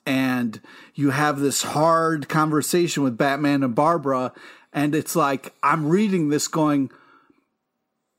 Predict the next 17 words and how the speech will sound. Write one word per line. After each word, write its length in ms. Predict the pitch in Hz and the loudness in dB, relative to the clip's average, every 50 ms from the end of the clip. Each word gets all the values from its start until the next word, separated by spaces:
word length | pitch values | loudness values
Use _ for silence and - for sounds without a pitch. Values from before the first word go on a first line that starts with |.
| _ _ _ _ _ _ _ _ _ _ - | _ _ _ _ _ _ _ _ _ _ -2
"Hey, 160 | - 208 247 202 | 0 2 2 2
Jeff 240 | - 277 240 - | 2 0 0 2
Johns, 420 | - 240 240 233 214 131 110 - - | 2 2 2 2 2 0 -2 -2 -2
like, 240 | 143 127 120 - - _ - - _ _ _ _ _ _ - | -2 -2 -2 -6 -12 _ -18 -20 _ _ _ _ _ _ -10
what 280 | - 156 170 214 226 220 | -6 0 2 2 2 4
are 40 | 247 | 2
you 140 | 247 220 190 | 2 2 0
fucking 600 | - - - 302 302 269 - 330 262 196 147 117 | 0 -2 0 2 2 2 2 2 0 0 2 4
doing 380 | - 220 294 370 466 494 427 | 4 6 6 6 4 4 2
to 80 | 233 214 | 0 0
me 200 | 190 180 175 170 | 2 2 2 2
over 240 | 165 156 143 151 156 | 2 2 2 0 0
here, 280 | 135 170 214 202 202 | 2 2 4 4 2
man? 440 | 185 170 175 180 202 247 302 320 370 | 2 2 2 4 4 4 2 2 2
Like, 220 | - - - - | 2 0 0 2
well, 120 | 233 226 254 | 0 -2 0
I 320 | - 254 262 311 339 370 | 2 2 2 2 2 0